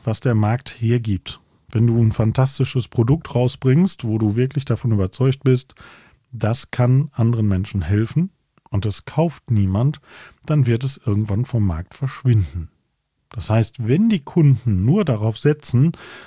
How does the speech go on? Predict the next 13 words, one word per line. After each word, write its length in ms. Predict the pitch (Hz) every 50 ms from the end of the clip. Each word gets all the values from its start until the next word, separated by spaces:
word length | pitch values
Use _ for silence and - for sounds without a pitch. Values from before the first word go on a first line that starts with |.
| - _ -
wo 300 | 107 113 139 214 233 196
bekomme 380 | 160 143 - 165 165 151 135
ich 140 | 120 110 104
möglichst 720 | 110 110 120 139 175 185 - - 117 107 104 - - -
viel 680 | - - - - - - 190 190 175 147 117 98 87 85
für 180 | - - 110
mein 260 | 95 90 90 92 95
Geld, 300 | 90 98 90 82 82 -
also 260 | - 101 98 - 98 95
nicht 420 | 98 110 120 127 - - - -
Klasse, 640 | - - 117 101 104 107 - - - 151 156 165 147
sondern 420 | 123 - 95 90 87 82 82 85
Masse, 440 | 90 101 117 127 - - - - -